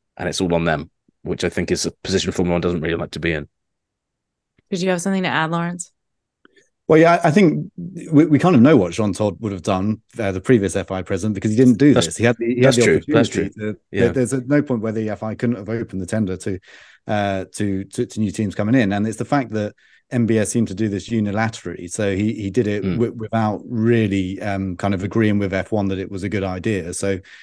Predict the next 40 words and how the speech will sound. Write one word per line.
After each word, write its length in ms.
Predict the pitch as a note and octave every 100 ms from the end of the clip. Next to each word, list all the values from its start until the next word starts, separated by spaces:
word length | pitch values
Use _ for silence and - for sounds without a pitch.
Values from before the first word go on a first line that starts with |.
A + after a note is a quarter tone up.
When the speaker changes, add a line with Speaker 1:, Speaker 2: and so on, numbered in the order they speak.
| _ -
Speaker 3:
uh, 200 | G#2 G#2+
whereas 280 | A#2 G#2
Todd 380 | - C3+ G#2+ F#2+
would, 280 | G#2 F2+ G#2+
would 140 | G#2
be, 320 | E2+ G#2+ G2+ G2
um, 320 | F#2+ F#2+ - - _ _ -
you 80 |
know, 80 | G#2
he, 240 | F2+ A2+ - B2 -
he'd 140 | A2+
work 260 | A2 A2 G#2
alongside 640 | A#2 A2 G2 A2+ G#2+ G2+ -
F 180 | G2
one 200 | A2+ G#2
and 120 | G2+ G2
the 40 |
teams, 300 | F#2 G#2 F#2
and 60 | G2+
he 40 |
was 120 | F#2+
very 200 | - G#2+
kind 200 | G2 G2+
of 60 | F2
conflict 520 | A#2 A2+ - G#2+ -
averse. 480 | F#2+ A#2 F2 D#2+ -
Whereas 320 | G#2+ G#2 F#2+ _ - _
I 80 | G#2+
feel 180 | G#2 A2+
like, 340 | G2+ G2 G2
uh, 260 | A2+ G#2 G#2
Mohammed 300 | A#2 G#2 A2
Ben 120 | G#2
Sulayem 260 | F#2+ A2+ G2
came 180 | F#2+ A2+
in 140 | A2+
and, 160 | G2 G2+
and 120 | G#2+
part 300 | B2 A#2+
of 100 | G2